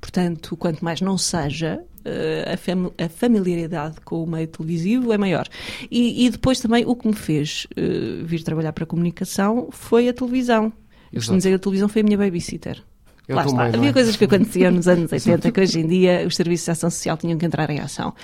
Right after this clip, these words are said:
Speaker 1: E eu era deixada, quem tomava co-, quem tomava conta de mim era a televisão.
Speaker 2: Foi a tua
Speaker 1: Pronto.
Speaker 2: mãe, no fundo. Uma,
Speaker 1: A
Speaker 2: uma,
Speaker 1: minha
Speaker 2: uma
Speaker 1: mãe.
Speaker 2: espécie de ama.
Speaker 1: Exatamente.
Speaker 2: Uma ama.
Speaker 1: Eh, ex-, não, foi a minha mãe, foi uma ama,
Speaker 2: Ok.
Speaker 1: exatamente.
Speaker 2: Ok.
Speaker 1: Foi a minha mãe que me coloca-, que me colocou em frente à televisão.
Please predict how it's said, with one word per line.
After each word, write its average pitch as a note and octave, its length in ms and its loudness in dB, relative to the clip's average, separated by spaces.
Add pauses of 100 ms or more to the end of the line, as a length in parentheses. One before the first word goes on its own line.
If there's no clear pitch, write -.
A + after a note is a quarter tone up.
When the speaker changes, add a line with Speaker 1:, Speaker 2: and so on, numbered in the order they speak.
(320)
Speaker 1:
E A#3 160 6
eu A#3+ 140 10
era A#3+ 160 6
deixada, G3 680 2
quem E3 120 -2
tomava E3+ 260 -2
co-, - 120 -8
quem E3 220 -6
tomava D#3 480 -4
conta - 380 -4
de - 180 -10
mim E3 320 -2
era G#3 280 0
a A3+ 40 0
televisão. G4+ 380 2 (140)
Speaker 2:
Foi D3+ 160 -2
a - 20 0
tua C#3+ 140 -2
Speaker 1:
Pronto. B2+ 100 2
Speaker 2:
mãe, A2+ 100 0
no B2 120 -2
fundo. B2+ 240 -6 (200)
Uma, C#3+ 200 2
Speaker 1:
A C4 160 10
Speaker 2:
uma, D4 100 12
Speaker 1:
minha D4+ 160 12
Speaker 2:
uma D4+ 80 12
Speaker 1:
mãe. A3 140 10
Speaker 2:
espécie F3+ 180 4
de C#3+ 140 4
ama. B2 160 4
Speaker 1:
Exatamente. A3 500 8
Speaker 2:
Uma C#3 200 6
ama. A#2+ 220 2
Speaker 1:
Eh, - 140 -8
ex-, G#3 320 0
não, F#3 220 2
foi G3 100 2
a G3 60 6
minha A3 160 6
mãe, E3 160 0
foi F#3+ 180 2
uma F#3 280 6
ama, D3+ 120 4
Speaker 2:
Ok. C#3 160 4
Speaker 1:
exatamente. G3+ 680 6
Speaker 2:
Ok. - 220 -6
Speaker 1:
Foi F3+ 200 4
a - 20 6
minha F#3+ 160 6
mãe A3+ 120 10
que - 80 4
me D4 60 10
coloca-, F#3+ 580 4
que - 120 -2
me F3 80 2
colocou F#3+ 280 8
em A#3 60 10
frente G#3+ 220 4
à - 20 2
televisão. E3+ 480 -2